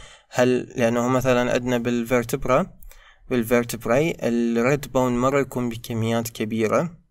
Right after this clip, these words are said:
اوكي، هو اكثر ريد بون مارو موجود بالفيرتبراي بهذا المعنى.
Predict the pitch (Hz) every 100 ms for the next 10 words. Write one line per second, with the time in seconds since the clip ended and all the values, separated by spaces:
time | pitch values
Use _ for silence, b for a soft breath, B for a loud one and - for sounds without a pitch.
0 | _ - 107 123 127 107 104 - 110 104
1 | 107 101 107 104 107 107 98 104 110 117
2 | 110 101 101 - 110 160 B B B B
3 | B 143 131 92 95 85 50 -